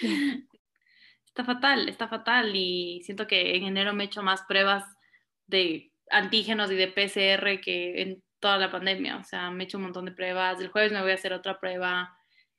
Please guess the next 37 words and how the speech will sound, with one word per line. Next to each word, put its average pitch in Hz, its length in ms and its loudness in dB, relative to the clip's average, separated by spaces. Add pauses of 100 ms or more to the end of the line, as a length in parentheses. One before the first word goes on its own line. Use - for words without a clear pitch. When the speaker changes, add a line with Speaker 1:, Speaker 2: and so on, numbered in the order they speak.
Speaker 2:
eh, 185 600 2
por 196 240 0
personas 202 340 0
de 196 60 2
alrededor 190 320 2
nuestro 190 220 -4
que 190 60 -4
han 180 60 -6
salido 185 260 -2
positivo 254 1120 2 (720)
y 220 120 -2
porque 190 400 2
tenemos 180 320 -4
una 180 180 0
boda, 185 240 2
entonces - 380 -12
también 175 240 -12
es 180 120 -18
como - 220 -16
requisito. 196 460 -10
Entonces, 185 500 -8 (520)
sí 277 140 4
da 277 140 8 (100)
susto, 277 460 4
porque 185 220 2
por 190 120 4
más 208 200 6
de 220 60 2
que 202 60 6
no 196 140 6
tenga 202 220 4
ningún 196 260 -2
síntoma 196 500 0
y 185 80 -2
no 190 120 -6
tengamos 190 280 -4
nada, 202 540 4